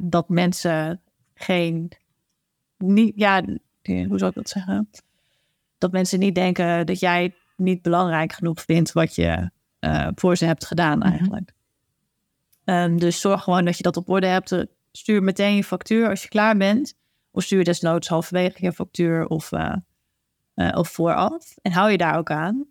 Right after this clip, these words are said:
Speaker 1: Bovendien zegt ook de Belastingdienst dat je binnen een maand gefactureerd moet hebben, ehm, na oplevering van je, eh, dienst.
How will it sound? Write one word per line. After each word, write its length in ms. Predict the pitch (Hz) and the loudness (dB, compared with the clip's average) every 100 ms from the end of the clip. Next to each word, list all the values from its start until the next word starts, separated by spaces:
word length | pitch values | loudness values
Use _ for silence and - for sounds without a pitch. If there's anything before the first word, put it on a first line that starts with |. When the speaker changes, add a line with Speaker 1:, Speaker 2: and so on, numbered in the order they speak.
| _ _ | _ _
Speaker 1:
Bovendien 560 | - 185 196 208 233 226 | -2 0 4 4 6 4
zegt 280 | 220 208 - | 2 -2 0
ook 220 | 202 202 | -2 0
de 160 | - 180 | 0 0
Belastingdienst 680 | 180 202 220 208 170 175 - | 2 2 2 0 2 0 0
dat 160 | 180 | -2
je 120 | 185 170 | -2 0
binnen 260 | 185 180 | 0 2
een 120 | 175 | 2
maand 420 | 175 180 180 180 - _ | 2 2 0 -4 -14 _
gefactureerd 680 | _ 202 185 190 185 185 | _ -4 -2 0 2 0
moet 160 | 175 175 | -2 0
hebben, 460 | 175 156 160 180 - _ _ _ _ _ | -2 -2 -4 -6 -10 _ _ _ _ _
ehm, 640 | 180 165 165 165 165 160 165 _ _ _ _ _ _ _ _ | -4 -2 -2 -2 -4 -4 -6 _ _ _ _ _ _ _ _
na 500 | 180 175 175 175 - _ _ _ _ | 0 2 4 2 -2 _ _ _ _
oplevering 680 | 202 196 175 175 180 170 165 | -2 2 2 2 0 0 0
van 220 | 170 170 | 0 0
je, 300 | 165 156 156 _ _ | 0 0 -4 _ _
eh, 200 | - 147 156 _ _ _ | -4 -2 -2 _ _ _
dienst. 500 | 185 170 165 - | 0 0 -2 -8